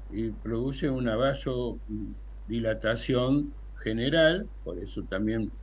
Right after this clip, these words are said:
baja la presión en muchas personas, y en principio los cardiólogos ahora lo están usando tadalafilo en bajas dosis para mantener niveles de presión bajos. Y obviamente,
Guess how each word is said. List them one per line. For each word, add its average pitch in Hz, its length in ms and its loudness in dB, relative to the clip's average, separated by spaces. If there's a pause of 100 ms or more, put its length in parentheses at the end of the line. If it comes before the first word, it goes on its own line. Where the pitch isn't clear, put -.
(120)
baja 101 300 0
la 101 160 0
presión 117 500 4
en 90 220 0
muchas 104 240 -6
personas, 123 580 0 (160)
y 95 100 -4
en 90 120 -6
principio 104 580 -4
los 101 200 -4
cardiólogos 98 760 0 (600)
ahora 120 300 4
lo 104 120 0
están 117 280 0
usando 117 540 2
tadalafilo 107 720 0
en 107 120 0
bajas 120 360 2
dosis 123 540 -4 (360)
para 98 300 2
mantener 98 540 0
niveles 104 580 0
de 110 100 2
presión 131 460 0
bajos. 113 380 0 (760)
Y 220 200 2
obviamente, 233 800 2